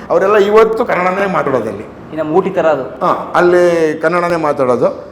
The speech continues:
Speaker 1: ಅಲ್ಲಿ ಆಡಳಿತ ಭಾಷೆ ತೆಲುಗು ಇದ್ರೂ ಅದು ಅದ್ರ ಜೊತೆಗಿದ್ದಾರೆ, ಮನೆಯಲ್ಲೆಲ್ಲ ಕನ್ನಡನೇ ಮಾತಾಡೋದು. ನಮ್ಮವರೇ, ನಮ್ಮವ್ರನ್ನೇ ಅಲ್ಲಿ ಮದುವೆ ಆಗಿ ನಾನು ಬಂದಿದ್ದು.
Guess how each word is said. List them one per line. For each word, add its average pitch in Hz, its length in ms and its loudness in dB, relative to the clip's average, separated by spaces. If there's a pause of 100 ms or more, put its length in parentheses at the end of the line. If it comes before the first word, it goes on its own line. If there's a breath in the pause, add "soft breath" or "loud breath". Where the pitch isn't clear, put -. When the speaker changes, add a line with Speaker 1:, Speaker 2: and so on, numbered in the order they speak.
(180)
Speaker 1:
ಅಲ್ಲಿ 208 200 2
ಆಡಳಿತ 202 420 2
ಭಾಷೆ 196 300 4
ತೆಲುಗು 196 360 2
ಇದ್ರೂ 190 220 4
ಅದು 220 280 2
ಅದ್ರ 202 200 6
ಜೊತೆಗಿದ್ದಾರೆ, 196 600 2
ಮನೆಯಲ್ಲೆಲ್ಲ 180 360 0
ಕನ್ನಡನೇ 147 380 0
ಮಾತಾಡೋದು. 123 800 -2
ನಮ್ಮವರೇ, 175 440 2
ನಮ್ಮವ್ರನ್ನೇ 139 520 2
ಅಲ್ಲಿ 143 160 2
ಮದುವೆ 117 260 0
ಆಗಿ 127 200 4
ನಾನು 131 200 0
ಬಂದಿದ್ದು. 98 380 -2